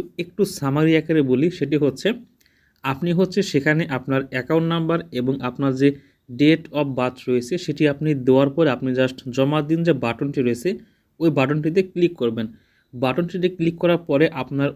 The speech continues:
ওই তথ্য কিন্তু সেখানে জমা হয়ে যাবে এবং জমা হওয়ার পরে হচ্ছে আপনি এক থেকে দুই মিনিট পরে হচ্ছে আপনি সোনালী ই-ওয়ালেট অ্যাপে প্রবেশ করবেন।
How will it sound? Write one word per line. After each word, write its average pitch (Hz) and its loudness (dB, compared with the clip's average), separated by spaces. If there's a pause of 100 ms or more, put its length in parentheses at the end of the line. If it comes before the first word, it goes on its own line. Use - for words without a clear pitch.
ওই 160 0
তথ্য 139 -4
কিন্তু 160 -6
সেখানে 135 0
জমা 131 2
হয়ে 160 4
যাবে 131 4 (360)
এবং 131 -2 (160)
জমা 139 0
হওয়ার 170 -2 (100)
পরে 147 2
হচ্ছে 175 -2
আপনি 139 -2 (480)
এক 165 -2 (140)
থেকে 190 0 (200)
দুই 160 6
মিনিট 185 2 (160)
পরে 147 2
হচ্ছে 180 0
আপনি 135 -2
সোনালী 165 0 (120)
ই-ওয়ালেট 156 4
অ্যাপে 127 -8
প্রবেশ 170 0
করবেন। 120 -4